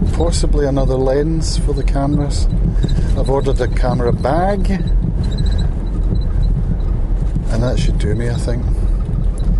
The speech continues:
Oh, plus the, the octave pedal, yeah.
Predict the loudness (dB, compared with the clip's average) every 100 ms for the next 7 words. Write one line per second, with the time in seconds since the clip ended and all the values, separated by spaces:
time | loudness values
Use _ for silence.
0 | 0 0 0 0 0 0 0 0 0 0
1 | -2 -2 -2 -2 -2 -4 -4 -4 -4 -4
2 | -4 -2 -2 -4 -6 -6 -4 -4 -2 -2
3 | -2 0 0